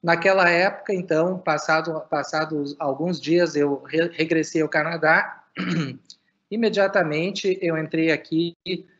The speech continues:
ah, já na, na, na fronteira, me colocaram em isolamento, eu fiquei quatorze dias em isolamento, ah, e depois, como eu não tinha sintoma algum, eu comecei a, a trabalhar de casa,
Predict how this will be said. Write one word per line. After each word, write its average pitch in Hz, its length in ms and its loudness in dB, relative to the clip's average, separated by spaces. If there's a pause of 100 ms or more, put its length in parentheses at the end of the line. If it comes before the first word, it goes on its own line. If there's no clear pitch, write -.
(280)
ah, 139 760 2 (160)
já 160 280 2
na, 151 340 0
na, 127 520 -2
na 139 160 -2
fronteira, 160 760 2
me 156 120 -2
colocaram 156 480 0
em 151 60 -8
isolamento, 147 800 -2
eu 147 40 -4
fiquei 147 440 -4
quatorze 151 440 -4
dias 147 280 0
em 139 100 -14
isolamento, 147 760 -2 (720)
ah, 147 640 6
e 170 300 2
depois, 170 560 2
como 156 240 -2
eu 151 60 -4
não 156 140 -4
tinha 156 400 -2
sintoma 147 400 -2
algum, 170 340 0
eu 185 80 -2
comecei 175 480 0
a, 147 680 2
a 135 40 -6
trabalhar 143 460 0
de 139 140 -10
casa, 180 520 -2